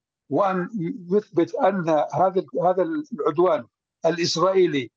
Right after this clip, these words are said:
سيتحمل الكلف الباهظة الغالية بغض النظر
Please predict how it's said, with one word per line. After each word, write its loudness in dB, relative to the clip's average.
سيتحمل 0
الكلف 0
الباهظة 2
الغالية 2
بغض -2
النظر -2